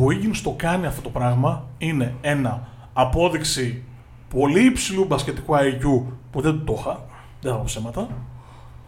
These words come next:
Και ξαναγυρίζουμε στο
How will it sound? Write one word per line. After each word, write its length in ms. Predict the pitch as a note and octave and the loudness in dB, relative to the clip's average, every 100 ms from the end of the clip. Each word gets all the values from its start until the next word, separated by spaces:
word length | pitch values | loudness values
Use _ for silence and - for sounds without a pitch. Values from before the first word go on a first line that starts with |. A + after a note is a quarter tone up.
| - - - - - - - | -20 -20 -20 -20 -20 -20 -4
Και 380 | E3+ G#3+ E4 - - - - - | 4 6 4 -4 -18 -20 -20 -10
ξαναγυρίζουμε 960 | - F3+ D#3 D3 D#3 F#3+ E3 C#3 B2 - - - | 0 2 2 0 0 0 2 0 0 -2 -10 -16
στο 160 | - | -8